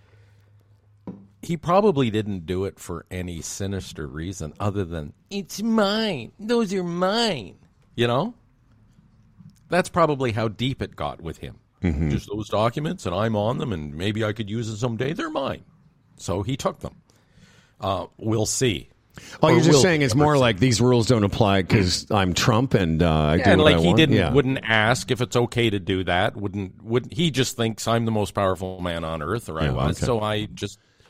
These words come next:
Speaker 1: they're mine. I'm
Speaker 2: Yeah,
Speaker 1: taking
Speaker 2: okay.
Speaker 1: them."
Speaker 2: And, and, and I'll, I'll go with you on that just for a second, but as I often will comment, and my caveat always is this.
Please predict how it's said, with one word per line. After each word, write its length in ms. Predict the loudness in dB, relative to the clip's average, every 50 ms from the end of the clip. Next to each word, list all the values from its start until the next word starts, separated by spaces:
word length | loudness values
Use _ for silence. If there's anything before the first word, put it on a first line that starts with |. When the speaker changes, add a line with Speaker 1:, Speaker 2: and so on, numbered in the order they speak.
| _ _
Speaker 1:
they're 120 | -2 0
mine. 300 | 0 0 0 -2 -4 -8 -10 _
I'm 80 | -2 -2
Speaker 2:
Yeah, 60 | 0
Speaker 1:
taking 120 | 2 0 0
Speaker 2:
okay. 160 | 0 0 -2 -2
Speaker 1:
them." 80 | 0 0
Speaker 2:
And, 140 | 0 0
and, 180 | 2 0 -2 0 0
and 140 | 0 2 2
I'll, 120 | 0 2 2
I'll 120 | 0 0
go 160 | 2 2 2
with 140 | 2 2 2
you 100 | 2 2
on 140 | 2 2 2
that 200 | 2 2 0 0
just 160 | 0 0 0 0
for 100 | 0 0
a 60 | 0
second, 340 | 2 0 0 0 0 0 2
but 180 | 2 0 0 -2 -8 _ _ _ _ _ _ _ _ _ _ _ _ _ -20 -6 _
as 140 | -2 0 2
I 140 | 2 2 2
often 400 | 2 2 0 0 0 0 0 2
will 120 | 0 0 0
comment, 540 | 0 0 0 0 2 0 0 0 -2 -4 -8 _ _ _
and 120 | -2 0 2
my 140 | 2 0 0
caveat 460 | 0 0 0 0 2 0 0 0 2
always 340 | 0 0 0 0 0 0 0
is 140 | -2 0
this. 400 | 0 -2 -2 -2 -4 -8 -12 -16